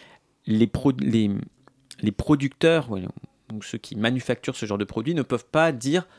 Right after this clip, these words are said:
Ah, mais nous, on explique bien à nos consommateurs qu'il faut qu'ils recyclent et qu'ils jettent correctement. S'ils le font pas, c'est pas de notre faute. » Sur cette pollution-là,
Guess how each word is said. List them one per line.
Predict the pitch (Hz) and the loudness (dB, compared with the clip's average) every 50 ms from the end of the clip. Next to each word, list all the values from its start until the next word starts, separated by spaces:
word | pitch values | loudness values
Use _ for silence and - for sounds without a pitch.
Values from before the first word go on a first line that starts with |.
| _ _ _ _ _ | _ _ _ _ _
Ah, | - 131 147 156 160 | 0 2 2 2 2
mais | 151 127 117 | 0 0 0
nous, | 117 123 131 143 156 160 170 165 165 165 - | 0 0 0 2 2 2 2 2 0 0 0
on | 131 123 123 | -2 -2 -2
explique | 123 - - - 135 120 117 | -2 -4 -6 -8 -8 -6 -4
bien | 113 123 139 143 151 156 151 139 | -2 0 0 2 2 2 2 2
à | 127 | 2
nos | 120 120 | 2 0
consommateurs | 113 120 120 113 - 120 117 117 110 - 143 - | -2 -2 -6 -4 -2 -2 -2 -2 0 -2 -4 -4
qu'il | - - 113 | -6 -14 -10
faut | - - 107 | -8 -10 -10
qu'ils | - - 117 117 | -8 -6 -4 -2
recyclent | 107 110 110 - - 143 143 143 135 - | -2 -2 -4 -4 -4 -4 -4 -4 -4 -6
et | 101 | -8
qu'ils | - 120 107 | -8 -6 -4
jettent | 113 113 - | -2 -4 -2
correctement. | - 117 117 110 - - 113 123 143 165 | -2 -2 -2 -2 -2 -4 -4 -2 -2 -2
S'ils | 165 - - 127 117 | -2 -4 -4 -2 -2
le | 113 110 | -2 -4
font | - - 113 | -6 -8 -4
pas, | - 151 160 | -2 -2 -2
c'est | - - | -2 -6
pas | 131 - 131 | -4 -4 -4
de | 127 | -2
notre | 123 123 120 - | -4 -6 -8 -8
faute. » | - - 104 - - - - _ _ _ _ _ _ _ - - - - - - - _ _ _ _ _ | -12 -14 -14 -14 -16 -20 -20 _ _ _ _ _ _ _ -20 -20 -20 -20 -20 -20 -20 _ _ _ _ _
Sur | - - 156 139 | -2 0 0 2
cette | - - 135 - | 2 0 -2 0
pollution-là, | - 131 117 117 117 - - - 107 107 113 151 202 262 | -2 -2 -2 -2 -6 -8 -6 -4 -2 0 0 0 0 -2